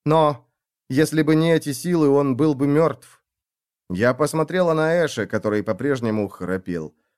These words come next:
Он спал так спокойно, так глубоко, что я даже ему завидовала.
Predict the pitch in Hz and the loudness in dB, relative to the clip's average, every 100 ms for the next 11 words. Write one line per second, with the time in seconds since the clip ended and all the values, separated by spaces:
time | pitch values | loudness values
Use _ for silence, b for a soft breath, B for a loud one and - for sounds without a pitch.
0 | _ - 98 95 - 117 110 104 - 98 | _ -6 -4 -4 2 2 2 -2 -2 -8
1 | 92 123 123 87 65 _ 135 110 123 143 | -2 -2 -2 -4 -10 _ -2 0 0 2
2 | 135 113 170 - 131 131 131 131 131 135 | 0 0 -4 0 2 2 0 0 0 0
3 | 127 107 123 110 82 73 | -2 -4 -4 -6 -8 -12